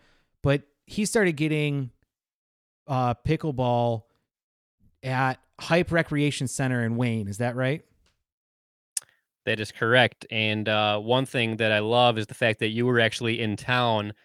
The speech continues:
Speaker 2: the day that we did the very first ever open pickleball for the public there.
Speaker 1: Mm-hmm.
Speaker 2: And, uh,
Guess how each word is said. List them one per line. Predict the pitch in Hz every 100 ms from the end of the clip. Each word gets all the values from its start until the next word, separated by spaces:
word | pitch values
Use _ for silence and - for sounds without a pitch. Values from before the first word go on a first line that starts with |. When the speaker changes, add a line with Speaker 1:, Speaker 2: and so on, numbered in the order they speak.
| _ _
Speaker 2:
the | 113
day | 110 110 110
that | 113
we | 110
did | 113 107
the | 104
very | 110 120 110
first | - 127 113 - -
ever | 143 139 113 104 _ _ _ 139
open | 127 110
pickleball | 113 123 117 110
for | -
the | 95
public | - 160 151 123 -
there. | 104 101 104 - _ -
Speaker 1:
Mm-hmm. | 101 104
Speaker 2:
And, | 104 101 101
uh, | 101 101 101